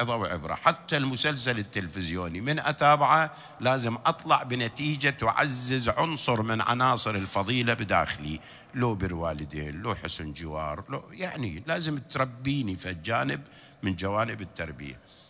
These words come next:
ولذلك القرآن الكريم شو يقول له؟ يقول له: "نحن نقص عليك أحسن القصص بما أوحينا إليك هذا القرآن".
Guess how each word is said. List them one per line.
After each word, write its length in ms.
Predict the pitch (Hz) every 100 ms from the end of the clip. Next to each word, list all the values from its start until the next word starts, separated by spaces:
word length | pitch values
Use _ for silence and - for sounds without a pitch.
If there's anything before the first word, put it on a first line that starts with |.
| -
ولذلك 580 | 104 107 110 143 156 143
القرآن 420 | 123 131 120 120
الكريم 360 | 113 117 110 110
شو 140 | -
يقول 240 | 127 127 107
له؟ 140 | 110 - - - -
يقول 160 | 98 110
له: 80 |
"نحن 320 | 120 123 - 120
نقص 720 | 123 120 123 175 196 - 202
عليك 840 | 175 170 175 185 175 - 185 196 185 - - - - - - - - - -
أحسن 560 | 196 202 - - 190 180
القصص 680 | 165 135 - 185 202 202 208
بما 400 | 190 180 165 156
أوحينا 760 | 135 156 143 185 185 156 139
إليك 420 | 120 147 160 131 135
هذا 440 | 120 151 165 180
القرآن". 1160 | 185 175 - - - - - 135 127 127 113